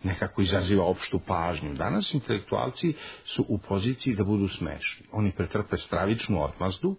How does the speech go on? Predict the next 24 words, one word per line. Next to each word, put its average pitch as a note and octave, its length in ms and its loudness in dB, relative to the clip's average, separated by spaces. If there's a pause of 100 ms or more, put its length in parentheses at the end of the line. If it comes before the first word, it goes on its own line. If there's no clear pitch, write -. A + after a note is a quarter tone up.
(100)
kao - 180 -4
što - 180 -12
je, - 100 -10
recimo, - 360 -12
Handke E2 380 -4
pretrpeo, A2+ 560 -2 (840)
iako - 220 -6
je - 60 -8
to F2 120 -2
nesumnjivo G#2 640 4
autentičan E2 680 -2
pesnik - 480 -4
i D#2 40 -6
veliki F2 500 0
pesnik - 400 -6
nemačkog - 420 -10
jezika, C#3 360 -4 (360)
oni B2 220 2
pretrpe D3 320 2 (120)
ogromnu G#3+ 680 6
odmazdu D3+ 560 2 (400)
i C3 140 6
bivaju B2 340 6
još G2+ 260 0